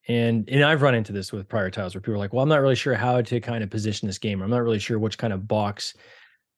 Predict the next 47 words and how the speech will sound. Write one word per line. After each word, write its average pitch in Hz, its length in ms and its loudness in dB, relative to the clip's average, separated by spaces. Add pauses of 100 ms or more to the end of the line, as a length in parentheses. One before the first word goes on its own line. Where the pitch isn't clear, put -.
(240)
this 123 320 2
would 120 100 -2
fit 117 260 0
into." 123 400 2
And 127 120 0
they're 147 60 6
trying 160 320 4
to 143 60 4
explain 139 360 -2
it 120 80 -4
to 135 60 -2
other 107 160 -4
people. - 440 -4 (680)
And 123 540 2
if 135 200 -2
there's 131 220 0 (160)
too 208 200 6
many 185 220 8
things 147 300 2
in 147 80 0
there 131 160 2
that 127 160 2
are 117 120 2
things 139 300 -2
that 127 80 -8
you've 123 380 -2
kind 123 180 -4
of 110 100 -4
inv-, 101 440 -8
like, 113 260 -4
made 123 220 4
up 127 180 4
in 113 100 0
ter-, 131 140 -4
mechanically, 117 800 0 (480)
um, 123 480 4
it 131 160 -2
kind 175 120 4
of 175 80 6
works 156 220 4
against 143 400 4
you, 104 160 -4
because 117 600 -2
you 123 140 0
have 139 240 2
almost 131 320 2
this - 420 -6